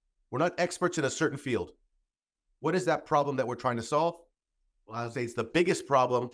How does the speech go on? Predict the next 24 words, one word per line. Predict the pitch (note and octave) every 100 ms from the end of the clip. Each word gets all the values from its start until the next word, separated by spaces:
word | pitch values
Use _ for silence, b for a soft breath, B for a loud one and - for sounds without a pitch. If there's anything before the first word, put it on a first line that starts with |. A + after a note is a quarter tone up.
| _
which | A2 A2+
is | B2
the | A2+ A2+
organization's | B2+ C#3+ D3 C3 B2+ A2+ B2+ A2+ -
inability | D3 C3+ B2 B2+
to |
solve | A2 A#2 A#2
its | A2+ -
own | A#2 G#2+
problems. | - D2+ - _ _ _ _
That's | D#3 E3+ -
your | C3+ A#2
root | B2+ B2
cause | - A2+ G#2
problem. | - D2 - _ _ _ _ _ _ _ _ _ _ _
You | A#2+
want | C#3+ A3
to | - _ _ _
go | - A2+
back, | C3 D3+ D3+
why, | A2+ C3+ D3+ D3
why, | C3+ C3
why, | B2+ B2+
why? | B2+ C#3 D3